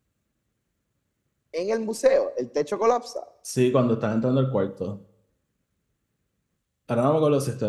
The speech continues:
Speaker 2: en el juego. <laughs> Whatever. Este, nada,
Speaker 1: Anyway.
Speaker 2: en-,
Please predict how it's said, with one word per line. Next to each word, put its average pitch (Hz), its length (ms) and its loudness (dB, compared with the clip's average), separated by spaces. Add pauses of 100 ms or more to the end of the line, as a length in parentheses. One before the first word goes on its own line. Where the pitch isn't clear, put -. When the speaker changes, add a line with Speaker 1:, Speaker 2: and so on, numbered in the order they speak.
Speaker 2:
en 113 60 -2
el 104 80 -4
juego. 95 400 -6 (680)
<laughs> - 520 0 (1160)
Whatever. 104 560 0
Este, 131 420 2
nada, 139 300 4
Speaker 1:
Anyway. 143 260 2
Speaker 2:
en-, 170 80 4